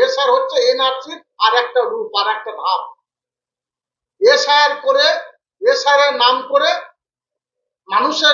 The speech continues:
গণতান্ত্রিক অধিকার থেকে তাকে বঞ্চিত করতে চাইছে, ভোটাধিকার অধিকার থেকে তাকে বঞ্চিত করতে চাইছে, সাংবিধানিক অধিকার, আমাদের ভোটদানের অধিকার, সেখান থেকে বঞ্চিত করতে চাইছে,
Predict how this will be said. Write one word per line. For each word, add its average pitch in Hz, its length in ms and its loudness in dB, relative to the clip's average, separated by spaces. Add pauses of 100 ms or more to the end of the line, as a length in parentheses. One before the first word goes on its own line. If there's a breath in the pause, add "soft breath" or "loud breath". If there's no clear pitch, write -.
গণতান্ত্রিক 269 760 -4
অধিকার 262 440 0 (120)
থেকে 277 220 -4
তাকে 277 420 -2 (540)
বঞ্চিত - 400 0
করতে - 480 -4
চাইছে, - 280 -14 (440)
ভোটাধিকার 285 600 0
অধিকার 269 460 2
থেকে 277 160 -6
তাকে 269 200 -10
বঞ্চিত 302 440 -10
করতে - 440 -8
চাইছে, - 300 -10 (760)
সাংবিধানিক 302 880 -2
অধিকার, 269 460 2 (180)
আমাদের 262 480 0
ভোটদানের 254 440 0
অধিকার, 214 420 -6
সেখান 277 260 -6
থেকে 262 140 0
বঞ্চিত 294 420 -8
করতে 403 320 -8
চাইছে, - 400 -14